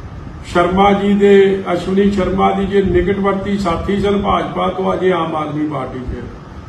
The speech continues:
ਆ ਸਾਡੇ ਢਾਲੀਵਾਲ ਸਾਹਿਬ ਪਹਿਲਾਂ ਕਾਂਗਰਸ 'ਚ ਸੀ ਤੇ ਹੁਣ ਮੈਨੂੰ ਲੱਗਦਾ ਥੋੜ੍ਹਾ ਚਿਰ ਸ਼ਾਇਦ ਪੀ ਪੀ ਪੀ 'ਚ ਵੀ ਗਏ ਤੇ ਹੁਣ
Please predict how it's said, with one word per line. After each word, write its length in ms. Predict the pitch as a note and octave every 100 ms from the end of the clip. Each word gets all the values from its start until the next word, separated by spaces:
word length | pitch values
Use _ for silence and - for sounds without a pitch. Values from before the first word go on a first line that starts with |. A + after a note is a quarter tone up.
| - - - - - - E3
ਆ 180 | F#3+
ਸਾਡੇ 380 | G3+ F#3+ F#3 G3
ਢਾਲੀਵਾਲ 680 | G3 F#3+ E3 E3+ G3 G3+ G3
ਸਾਹਿਬ 380 | F#3+ G3 G3+ G3+
ਪਹਿਲਾਂ 340 | F#3+ G3+ F#3+
ਕਾਂਗਰਸ 500 | F#3+ E3+ E3+ F#3+ F#3+
'ਚ 120 | -
ਸੀ 480 | G#3 F#3+ G#3+ G#3+ A3 - - - - - -
ਤੇ 100 | G3
ਹੁਣ 580 | F3 F3 F#3+ G3+ G3+ G3 - - - -
ਮੈਨੂੰ 240 | F#3 G3
ਲੱਗਦਾ 240 | F#3 G3 G3
ਥੋੜ੍ਹਾ 320 | F#3 F#3 F#3+
ਚਿਰ 220 | F#3+ F#3+
ਸ਼ਾਇਦ 160 | F#3+ F3+
ਪੀ 200 | - E3+
ਪੀ 220 | - G3
ਪੀ 260 | G3 G#3
'ਚ 60 | G3+
ਵੀ 260 | G#3+ G#3+ G3
ਗਏ 200 | G3+ G3+
ਤੇ 160 | G#3+
ਹੁਣ 480 | F3 F#3 F#3 F3 F3+